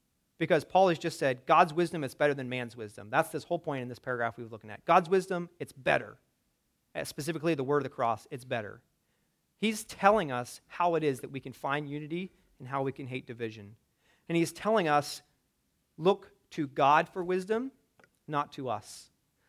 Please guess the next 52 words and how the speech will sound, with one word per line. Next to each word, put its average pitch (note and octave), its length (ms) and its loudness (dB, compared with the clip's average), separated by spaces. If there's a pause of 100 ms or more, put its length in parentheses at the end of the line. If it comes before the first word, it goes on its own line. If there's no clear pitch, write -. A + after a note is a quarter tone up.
(200)
Let F#3+ 180 6
the F3+ 80 2
word D#3+ 280 2
of E3+ 40 -4
the E3 60 -2
cross F3 420 4
be F#3+ 200 -8
what C#3+ 200 0
we D#3 160 -8
prize B2+ 800 0 (720)
as B2 160 -6
a B2 40 -18
church. - 600 -14 (2250)
Christ F3 340 2
is D3+ 180 -8
full E3+ 220 -2
of D#3 140 -10
power, C3+ 560 -2
and C#3 120 -8
he D3+ 140 -6
is C#3+ 140 -6
full E3+ 260 -4
of C#3 140 -6
wisdom. B2+ 640 -6 (800)
I D#3+ 60 -12
mean, E3+ 80 0
if D3 80 -4
God G3+ 200 6
had C#3+ 100 0
asked D#3+ 300 2
us, G3 200 -2
I'm D3+ 100 -6
sure E3+ 180 -4
we E3 100 -2
could D#3+ 160 -6
have C#3+ 100 -8
come E3 180 -4
up D#3+ 120 4
with D3+ 100 -10
a C#3 40 -6
plan E3+ 360 -4
that C#3+ 140 -6
looked D#3 180 -2
more D3+ 180 -2
attractive D3 640 -6
to D3 120 -12
the B2+ 80 -10
wise D3 540 0
and D3 120 -14
to D3 100 -14
the C3+ 80 -12
powerful, A2+ 560 -4